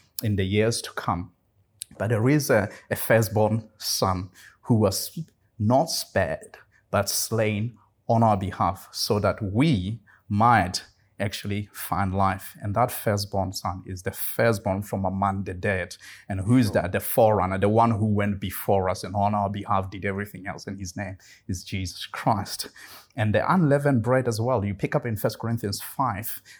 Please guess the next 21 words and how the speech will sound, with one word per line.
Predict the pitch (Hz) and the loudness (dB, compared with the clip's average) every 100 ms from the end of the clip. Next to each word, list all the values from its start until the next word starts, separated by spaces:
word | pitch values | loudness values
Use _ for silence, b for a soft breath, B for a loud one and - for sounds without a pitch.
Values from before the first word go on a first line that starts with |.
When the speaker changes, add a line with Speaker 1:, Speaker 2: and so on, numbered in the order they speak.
| B | B
Speaker 1:
I | 87 | -8
think | 104 101 | -4 -2
verse | 113 110 | 0 0
six | - - - 113 - - | -2 -4 -2 -4 -4 -4
till | - 98 | -2 0
verse | 101 - - | 0 -2 -6
eight, | 107 98 - - | -6 -6 -10 -6
when | 101 104 104 B B B | -4 -4 -6 B B B
we | 104 143 160 | 2 4 6
don't | 156 143 135 | 6 4 4
understand | 113 104 - 113 107 | 2 2 2 2 4
the | 104 | 2
whole | - - 120 113 113 - | -4 2 4 4 -2 -12
thing | - 113 101 | -6 0 0
of | 95 113 | 0 0
unleavened | 107 101 98 98 | 2 2 2 0
bread | 101 98 - - | 0 0 -2 -2
until | 113 101 - 117 101 107 - B B B _ | 0 0 0 2 2 -2 -8 B B B _
Paul, | - 147 117 95 | -2 4 6 6
just | 101 113 - | 4 -2 2
using | 113 123 139 117 | 2 2 0 -2